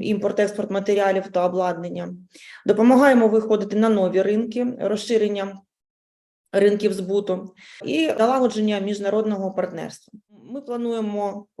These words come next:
вже плануємо найближчі три конференції, які будуть проходити в трьох країнах світу. Це буде в червні. І, е, ці конференції будуть проходити по плану у нас в Польщі, е, в Нідерландах, е, та, е, в Німеччині.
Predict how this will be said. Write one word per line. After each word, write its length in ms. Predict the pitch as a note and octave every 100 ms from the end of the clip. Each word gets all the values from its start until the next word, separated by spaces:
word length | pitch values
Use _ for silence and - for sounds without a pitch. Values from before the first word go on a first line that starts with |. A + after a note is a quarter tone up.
| -
вже 640 | F#3 F#3+ G#3+ F#3+ E3+ - _ _ _
плануємо 680 | - G3 F#3+ F3+ F3 F3 F3 - - -
найближчі 560 | G3 G#3 G3+ G3 - F3
три 240 | A3 G#3+
конференції, 880 | G3+ F#3 F3+ F3+ E3 F#3 - B3 C#4+ D4+ -
які 300 | A3 G#3+ G#3+
будуть 280 | G#3 G3+
проходити 560 | G#3 G3+ G#3 F#3+ F#3+ F#3+
в 60 | F#3
трьох 240 | G3+ F#3+
країнах 460 | G#3 F#3+ F#3+ F#3 F3+
світу. 340 | - G3+ F3+
Це 180 | F3+ F#3+
буде 240 | F#3 F3+
в 60 | F3
червні. 640 | - F3 D#3+ F#3+ B3+ D#4 - - - - - _ _
І, 320 | - G#3+ A3 -
е, 200 | G3+ G3
ці 200 | G3+ C4+
конференції 720 | B3 A3 A3 B3 D4+ D4 B3
будуть 240 | G#3 G#3+ G#3+
проходити 540 | G#3 A#3 A#3 A#3 G#3+
по 140 | G#3
плану 440 | G3+ G#3+ G#3 G3+ G3
у 20 |
нас 280 | G3 F#3+ F#3+
в 120 | -
Польщі, 440 | B3+ D#4+ D#4 -
е, 160 | D4 D4
в 240 | G#3+ G3+ G3+
Нідерландах, 840 | G3 G3 A3 C#4 D4 B3+ B3 -
е, 300 | - G3 F#3+
та, 540 | F#3+ F#3+ G#3+ A#3 A3+ -
е, 80 | G3
в 60 | F#3
Німеччині. 640 | F#3+ E3+ - - -